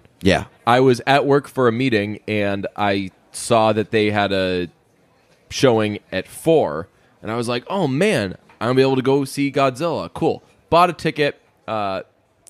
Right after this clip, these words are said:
Speaker 1: What,
Speaker 2: then
Speaker 1: at the four o'clock show and then go straight to work at seven for the meeting?
Speaker 2: No, I, the meeting was at two. I was like, "Hey, as
Speaker 1: Oh,
Speaker 2: long as
Speaker 1: okay.
Speaker 2: this thing wraps up, I'll be perfect." So it's wrapping up around three thirty.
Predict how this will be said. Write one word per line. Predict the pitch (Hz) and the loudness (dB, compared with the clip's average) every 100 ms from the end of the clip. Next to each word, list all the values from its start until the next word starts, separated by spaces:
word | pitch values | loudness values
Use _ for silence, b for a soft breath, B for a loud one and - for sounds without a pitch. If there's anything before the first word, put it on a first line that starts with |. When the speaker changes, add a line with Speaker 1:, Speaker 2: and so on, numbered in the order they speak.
| _ | _
Speaker 1:
What, | - 208 202 | 2 2 2
Speaker 2:
then | 135 | 2
Speaker 1:
at | 98 | 2
the | 98 | 4
four | 104 98 | 2 4
o'clock | 104 95 | 2 2
show | - 95 | 4 4
and | 90 | 4
then | |
go | 85 | 2
straight | 87 92 87 | 2 0 2
to | |
work | 85 82 | 0 0
at | 82 | -2
seven | - 80 85 98 - | -2 0 -2 -4 -6
for | 80 76 | -2 -2
the | |
meeting? | 76 82 101 104 _ _ _ _ - | 0 0 0 -4 _ _ _ _ -10
Speaker 2:
No, | 147 165 120 | 0 2 2
I, | 113 117 | 0 -2
the | 113 | -2
meeting | 135 160 156 | -4 -4 -2
was | 131 | -4
at | 110 | -6
two. | - 160 110 | -6 -4 -2
I | 101 | -4
was | 107 | -2
like, | 110 104 | -4 -2
"Hey, | 143 | 2
as | 104 | 4
Speaker 1:
Oh, | 101 | 6
Speaker 2:
long | 87 | 4
as | - | 2
Speaker 1:
okay. | 73 | -4
Speaker 2:
this | - | -4
thing | 131 113 | -8 -2
wraps | 113 107 - | -2 -2 0
up, | 170 117 - b b | 0 0 -4 b b
I'll | 120 | 0
be | 117 | 0
perfect." | 120 151 135 98 - | -2 -4 -2 -8 -6
So | - 113 104 - b b _ | -2 0 0 -4 b b _
it's | 110 - | -10 -2
wrapping | 117 151 147 147 | 2 2 2 0
up | 147 | 0
around | 139 123 120 | 0 -2 -4
three | - 117 135 | -6 -4 -4
thirty. | 131 135 139 156 | -2 -2 0 -2